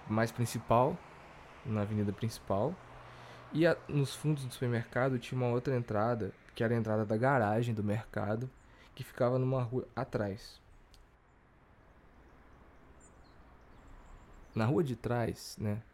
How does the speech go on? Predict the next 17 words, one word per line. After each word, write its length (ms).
na 140
entrada 340
traseira, 600
né, 200
você 220
tinha 300
a 60
rua, 340
você 240
dobrava 640
pra 180
entrada, 420
tinha 180
um 20
portão, 460
um 200
muro, 380